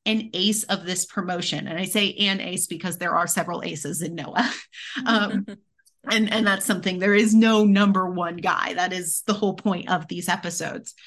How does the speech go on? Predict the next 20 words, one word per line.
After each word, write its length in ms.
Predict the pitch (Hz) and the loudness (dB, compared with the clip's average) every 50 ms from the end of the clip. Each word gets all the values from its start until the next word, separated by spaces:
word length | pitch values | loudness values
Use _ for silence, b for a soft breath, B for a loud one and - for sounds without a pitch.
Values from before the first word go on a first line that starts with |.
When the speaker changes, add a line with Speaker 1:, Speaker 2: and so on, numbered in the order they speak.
| B B B B B - - | B B B B B -4 -2
Speaker 1:
Um, 340 | 196 175 - - - - - - | 0 0 0 -4 -8 -14 -14 -10
so 600 | - - 240 214 214 202 196 196 - - - _ _ - | -6 0 2 4 4 4 2 2 -2 -6 -12 _ _ -6
Jake 440 | - - 381 392 226 165 - - - _ _ - | -4 0 2 2 0 0 -2 -10 -20 _ _ -8
saw 440 | - - - 185 175 190 202 - - | -6 0 2 4 4 4 2 2 0
an 180 | - 220 208 208 | -2 -4 -4 -2
opportunity 800 | 190 180 170 - 185 185 - - 165 165 160 - 170 170 - - - | -2 -4 -4 -4 -4 -6 -6 -6 -6 -6 -8 -8 -10 -10 -10 -8 -8
to 80 | 214 | -8
create 360 | 202 - - 175 180 202 - | -8 -8 -6 -4 -4 -4 -4
his 180 | 202 240 214 208 - | -4 -4 -4 -4 0
own 260 | - 254 269 277 262 | 2 4 6 8 8
name 240 | 233 175 156 156 175 | 6 6 2 -4 -6
and 120 | 180 190 196 | -6 -8 -4
possibly 480 | - - 165 - - 180 - 196 202 | -2 -2 0 0 -2 -6 -4 -4 -4
get 300 | 185 185 196 208 - - _ - | -2 -2 -2 -2 -2 -6 _ -6
in 220 | - 190 185 190 185 | -4 -2 -2 0 0
that 200 | 185 180 - - | 0 0 -2 -2
conversation. 840 | - 185 160 160 170 170 165 - 208 262 254 - 165 156 151 - B B B B B B B _ - | -4 -4 -4 -4 -6 -8 -4 -2 0 0 0 -2 -2 -4 -6 -8 B B B B B B B _ -4
And 220 | 190 190 185 180 175 | -4 -2 -2 0 0
that 240 | 180 185 - - - | 0 0 -2 -4 -6
is 420 | 190 185 185 185 190 - - - | -6 -6 -6 -4 -4 -4 -4 -6